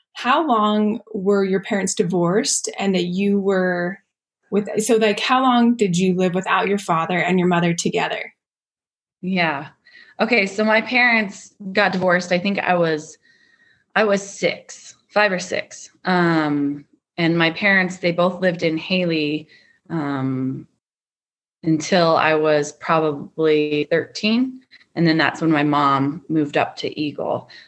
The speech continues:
Speaker 2: Um, my dad did get remarried when,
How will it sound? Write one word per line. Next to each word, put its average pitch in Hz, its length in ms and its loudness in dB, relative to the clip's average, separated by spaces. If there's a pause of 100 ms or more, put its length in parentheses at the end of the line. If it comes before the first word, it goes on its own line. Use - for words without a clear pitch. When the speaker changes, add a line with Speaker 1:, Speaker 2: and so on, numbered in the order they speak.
(120)
Speaker 2:
Um, 156 480 0
my 170 200 2
dad 185 400 2
did 190 260 0
get 185 160 0
remarried 165 800 2
when, 151 720 0